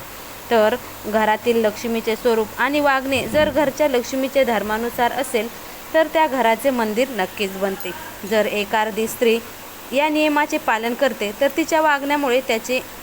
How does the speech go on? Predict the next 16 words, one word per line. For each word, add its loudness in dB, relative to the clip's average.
तिचे -2
मंदिर 0
सुंदर, 2
घर 4
हे 4
सुंदर. 0
तर 2
आपले 2
देवी 4
देवतासुद्धा 2
आपल्या 0
श्रेष्ठ 0
अर्घालाच 0
आपली 0
शक्ती -2
मानतात, 0